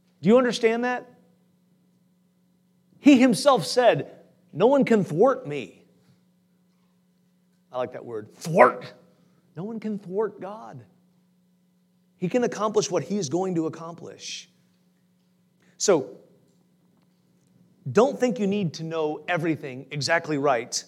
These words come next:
in order to tell people about Him. Secondly, I want you to look around you, and I want you to really do this. Look to your right, look to your left.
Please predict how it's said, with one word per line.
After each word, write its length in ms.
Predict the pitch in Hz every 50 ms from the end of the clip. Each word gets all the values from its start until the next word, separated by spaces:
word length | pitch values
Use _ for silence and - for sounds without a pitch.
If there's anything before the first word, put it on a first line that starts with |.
| _ _ _ _ -
in 100 | - 151
order 200 | 156 156 147 147 135
to 80 | 131
tell 220 | 127 - 156 151 143
people 320 | - 143 143 - 135 127
about 240 | 120 113 110 110 110
Him. 140 | - 107 - -
Secondly, 460 | - 214 214 - 180 156 131 117 - - - - -
I 20 | 160
want 220 | 185 202 - -
you 60 | 175
to 40 | 165
look 160 | 165 196 -
around 400 | 185 160 156 151 151 151 135 -
you, 120 | 117 110 120
and 100 | 147 165
I 100 | 175 165
want 320 | 151 156 202 208 202 -
you 60 | 175
to 60 | 156
really 200 | 151 254 262 226
do 120 | 175 185 170
this. 180 | 123 120 -
Look 140 | 202 220 -
to 80 | - 208
your 80 | 165
right, 160 | 135 107 - -
look 120 | 180 165
to 60 | - 190
your 100 | 175 143
left. 280 | 104 92 - - -